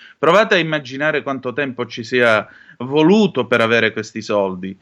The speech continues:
perché forse una cosa che noi dimentichiamo è che, mh, la vittima di uno stupro è vittima a vita.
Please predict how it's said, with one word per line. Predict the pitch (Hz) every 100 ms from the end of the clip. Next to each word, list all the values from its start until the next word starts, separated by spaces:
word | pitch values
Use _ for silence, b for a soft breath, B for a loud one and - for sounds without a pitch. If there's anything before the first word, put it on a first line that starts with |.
| b b -
perché | 143 175 175 160
forse | - 220 208 -
una | 156 151 147
cosa | 180 165 135
che | 139
noi | 147 175
dimentichiamo | 139 139 139 127 127 135 117 98 101 98 b b b
è | 151 160
che, | - 160 156 156 147
mh, | 143 143 139 120 - 78
la | 123 160 156
vittima | 190 190 196 196
di | 180
uno | 185
stupro | 180 - 208 127
è | 120
vittima | 110 120 120 120
a | 110
vita. | 113 113 95 101 95